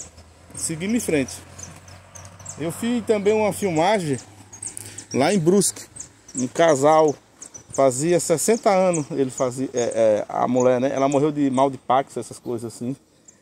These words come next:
E ele vem todo dia no cemitério de Brusque visitar. Diz que chova, faça sol, ele tá lá. Ele disse, "Eu tenho tudo, moço, financeiramente, mas não tenho nada."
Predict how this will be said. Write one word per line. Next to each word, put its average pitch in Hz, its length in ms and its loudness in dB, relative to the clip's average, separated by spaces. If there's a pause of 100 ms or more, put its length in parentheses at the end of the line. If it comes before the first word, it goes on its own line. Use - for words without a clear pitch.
(100)
E 135 180 0
ele 151 200 0
vem 139 160 2
todo 208 280 -2
dia 214 120 -2
no 208 80 -2
cemitério 165 480 -2
de 151 60 -6
Brusque 147 380 -6
visitar. 156 560 -10 (720)
Diz - 120 -18
que 180 140 -8
chova, 220 360 0
faça 208 280 -4
sol, 185 400 -2 (840)
ele 131 180 -12
tá 165 140 -4
lá. 113 220 -2 (1080)
Ele 143 100 -6
disse, 139 120 -8
"Eu 175 60 -4
tenho 240 240 -2
tudo, 220 280 -6
moço, 131 300 -6
financeiramente, 165 680 -2
mas 156 120 -4
não 151 80 -4
tenho 165 200 -6
nada." 120 360 -4